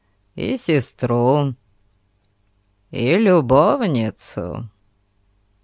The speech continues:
Кто же она тебе?" "Сестра, ваше сиятельство".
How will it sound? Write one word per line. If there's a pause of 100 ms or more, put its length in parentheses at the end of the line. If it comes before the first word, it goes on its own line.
(800)
Кто
же
она
тебе?" (2500)
"Сестра, (280)
ваше
сиятельство".